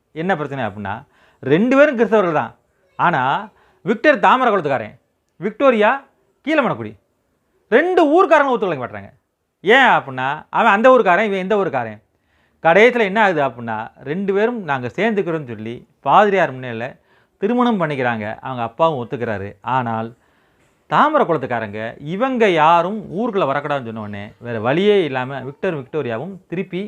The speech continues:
வேற ஏரியா போறாங்க அப்படிங்கிறதோட இந்த கதை அத்தோட முடியுது. ஒரு சாதாரண ஒரு சின்ன விஷயம் ஒரு பெரும் கலவரமா போய் எப்படி கொஞ்சம் கொஞ்சமா மனித மனங்களை மாத்துது அப்படிங்கிறாரு.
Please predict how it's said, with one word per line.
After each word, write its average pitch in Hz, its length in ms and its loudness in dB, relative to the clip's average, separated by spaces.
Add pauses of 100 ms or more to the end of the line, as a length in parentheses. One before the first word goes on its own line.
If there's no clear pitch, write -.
(320)
வேற 180 300 2
ஏரியா 156 320 0
போறாங்க 117 400 -4 (540)
அப்படிங்கிறதோட 135 580 0
இந்த 110 160 -6
கதை 123 240 -4
அத்தோட 117 340 -6
முடியுது. 98 280 -12 (720)
ஒரு 170 140 2
சாதாரண 208 640 4
ஒரு 208 140 0
சின்ன 214 340 -6
விஷயம் 113 300 -8 (520)
ஒரு 131 140 -4 (120)
பெரும் 262 400 0
கலவரமா 185 520 2
போய் 123 280 -6 (260)
எப்படி 190 380 -4 (160)
கொஞ்சம் 202 380 -2
கொஞ்சமா 196 320 0 (160)
மனித 175 280 -4
மனங்களை 156 360 -4
மாத்துது 143 540 -2
அப்படிங்கிறாரு. 98 440 -10